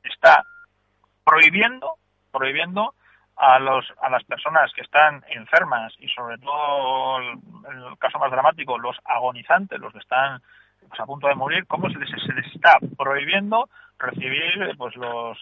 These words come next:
eh, los sacramentos, particularmente, pues, la confesión, la extrema unción, en fin, todos estos sacramentos que para alguien que tiene fe son abso-, absolutamente fundamentales para morir en paz y poder, eh, pues eso, que se le perdonen los pecados y pueda,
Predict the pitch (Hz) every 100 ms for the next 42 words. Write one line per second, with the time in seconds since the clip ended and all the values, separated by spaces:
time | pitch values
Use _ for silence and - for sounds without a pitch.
0 | 110 110 110 104 101 104 _ _ _ -
1 | 113 117 117 170 - 233 254 127 165 110
2 | 113 120 123 151 156 110 113 113 - -
3 | 160 143 143 - 127 110 107 104 160 165
4 | 123 147 127 127 151 160 156 151 151 156
5 | 160 170 185 _ _ _ _ - 202 117
6 | - 180 262 220 180 208 - 202 - _
7 | - 196 - - 147 123 127 - 131 160
8 | 202 - - 175 143 127 120 151 202 233
9 | - 127 127 _ - 123 135 185 185 143
10 | 226 247 240 143 143 131 123 135 156 190
11 | _ _ _ _ _ 123 127 120 120 117
12 | 107 - 120 131 113 110 - 117 - 120
13 | 135 135 - 143 240 233 226 143 135 127
14 | 135 131 127 123